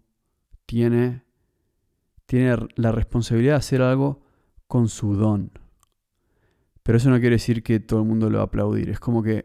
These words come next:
hay gente que lo, nos va a aplaudir, ¿no? Hay gente que lo va a aplaudir a uno. Pero va a haber un montón de gente que no. Y esa parte de, de la ecuación es, es, es algo que, que es difícil entenderlo. Es como que...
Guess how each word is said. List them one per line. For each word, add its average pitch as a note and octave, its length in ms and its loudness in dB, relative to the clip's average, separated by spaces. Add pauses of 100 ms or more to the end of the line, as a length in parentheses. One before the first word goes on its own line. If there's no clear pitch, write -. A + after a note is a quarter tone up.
hay C#3+ 140 4
gente D3 300 0
que G#2+ 180 -2
lo, G#2+ 300 -2
nos G#2+ 260 -4
va A2+ 60 -2
a A2 40 -2
aplaudir, G#2+ 500 -4
¿no? A2+ 220 -4 (300)
Hay A2 100 -4
gente C#3+ 220 2
que A2+ 80 2
lo A2 120 2
va A#2 60 4
a - 20 -2
aplaudir A#2 360 2
a A2 40 0
uno. G#2+ 200 -2 (300)
Pero C#3+ 140 -2
va F3 40 6
a - 40 6
haber G3 60 2
un F3+ 60 2
montón D#3 240 2
de C#3+ 60 2
gente D#3+ 260 0
que A#2+ 100 2
no. D3 200 2 (400)
Y B2 120 2
esa E3+ 280 2
parte F3 680 0 (360)
de, A2+ 560 2
de A2+ 200 0
la A2 140 2
ecuación C3 760 -2
es, A#2+ 200 -4
es, - 180 -8
es - 200 -10
algo E3 200 0
que, A2+ 320 -4 (280)
que C3 120 -2
es C3 40 2
difícil C3+ 460 -2
entenderlo. G2+ 840 -6
Es - 60 -20
como A#2 240 -2
que... A2 220 -4